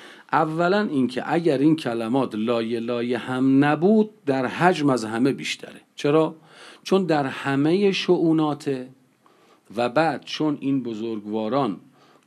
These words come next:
بسیار با مردم رابطه داشتن، بسیار با خدا ارتباط داشتن، بسیار عبادت می‌کردن، بسیار پرسش‌ها رو پاسخ می‌دادن و، و، و،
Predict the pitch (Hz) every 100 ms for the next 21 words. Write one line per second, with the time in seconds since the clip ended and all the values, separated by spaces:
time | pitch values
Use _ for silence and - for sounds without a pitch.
0 | 120 135 127 - 131 139 165 143 123 120
1 | 120 113 107 151 135 117 104 98 143 107
2 | 90 - - - _ _ _ _ 131 123
3 | - 131 156 165 131 - 117 127 151 127
4 | - 107 131 131 90 - - - - _
5 | - - - 120 - 127 156 165 143 120
6 | 120 113 147 147 113 98 98 90 78 -
7 | - - 123 - 123 151 165 160 - 123
8 | 107 - 110 - 113 110 - 107 - 110
9 | - 107 104 101 104 95 110 143 165 123
10 | 117 101 95 120 151 214